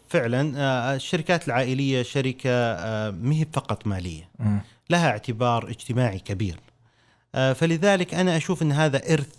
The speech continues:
Speaker 1: تاريخي، آه، زرعوه الآباء بجهدهم وتعبهم، فحرام أن يعني قبل وفاة الأب يكون مثلًا الإيفالويشن حق الشركة بقيمة عالية كبيرة، مثلًا يكون ب ثمانمائة مليون، تسعمائة مليون أو مليار،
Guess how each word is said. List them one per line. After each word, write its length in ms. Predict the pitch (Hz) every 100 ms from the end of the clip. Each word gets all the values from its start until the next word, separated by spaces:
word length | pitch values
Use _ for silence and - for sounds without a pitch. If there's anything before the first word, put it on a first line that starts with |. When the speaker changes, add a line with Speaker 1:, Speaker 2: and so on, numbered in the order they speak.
| -
Speaker 1:
تاريخي، 720 | 127 120 110 - 113 120 -
آه، 200 | - -
زرعوه 360 | 123 127 123 123
الآباء 420 | 117 110 110 104
بجهدهم 760 | 92 104 104 104 104 101 107 104
وتعبهم، 800 | 101 113 104 113 110 95 107 110
فحرام 1160 | - 147 143 - - - - - 175 175 165
أن 160 | 156 151
يعني 500 | 139 135 127 117 127
قبل 480 | 120 139 131 127 117
وفاة 400 | 120 - 131 123 -
الأب 400 | 107 - 131 110
يكون 540 | 117 - 131 123 117 110 - - _ _
مثلًا 380 | 123 127 127 123
الإيفالويشن 720 | 131 123 123 120 127 120 107
حق 120 | - 101
الشركة 800 | 104 - 113 107 - 113 107 110
بقيمة 460 | 98 110 131 117
عالية 560 | 107 104 117 110 104 104
كبيرة، 460 | 98 113 104 117 107
مثلًا 240 | 101 110
يكون 300 | 104 117 110
ب 180 | 107 98 - - - _
ثمانمائة 420 | 147 143 135 127 110
مليون، 400 | 117 107 113 110
تسعمائة 400 | - 101 110 110 110
مليون 380 | 104 110 110
أو 100 | 113
مليار، 440 | 107 107 107 104